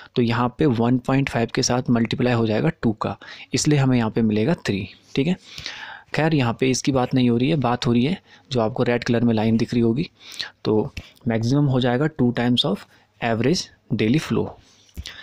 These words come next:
The ratio of minimum hourly flow to the average flow of sewage is, मिनिमम के लिए जो डेटा होता है वो ये है, मिनिमम एवरेज के रेस्पेक्ट में टू बाई थर्ड होता है,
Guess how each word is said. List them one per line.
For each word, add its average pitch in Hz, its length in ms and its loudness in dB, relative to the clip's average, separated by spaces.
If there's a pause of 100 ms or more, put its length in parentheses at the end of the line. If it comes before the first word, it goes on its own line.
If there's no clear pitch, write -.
(300)
The 123 120 4
ratio 135 280 4
of 175 160 2
minimum 135 380 4
hourly 143 300 2
flow 135 240 2
to 131 140 0
the 127 160 2
average 117 340 2
flow 123 240 2
of 117 180 -2
sewage 110 400 0
is, - 160 -6 (600)
मिनिमम 139 440 4
के 156 120 2
लिए 147 180 6
जो 147 140 2
डेटा 123 280 2
होता 131 260 0
है 131 80 0
वो 131 140 0
ये 120 200 0
है, 143 240 -2 (580)
मिनिमम 143 480 4 (640)
एवरेज 127 360 2
के 165 100 2
रेस्पेक्ट 135 420 0
में 139 140 2
टू 120 180 0
बाई 127 160 2
थर्ड 139 240 0
होता 131 240 0
है, 143 280 0